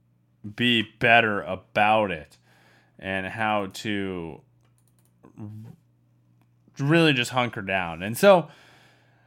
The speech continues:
yeah, I, I, I read through it. It's not that exciting. Th-, there was some chapters that were better than others,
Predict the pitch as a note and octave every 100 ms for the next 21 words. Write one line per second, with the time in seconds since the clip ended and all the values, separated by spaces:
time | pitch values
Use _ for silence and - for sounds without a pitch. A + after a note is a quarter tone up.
0 | _ _ - G#3 G#2+ C#3+ B2 - A#2 A#2+
1 | F#2 A#2 A2+ B2+ C#3+ D3+ D#3 D#3 A#2 B2
2 | A2 G#2+ A#2 A#2+ B2 A2+ - G#2+ G#2 G#2+
3 | A2 F2+ A#2 A2+ B2 - B2+ A#2 A2+ -
4 | C3 C3 C3+ C3 B2 C3 B2 A#2+ A2 G#2+
5 | A2 A2 A2+ A2 G2+ G2+ G#2 G#2 -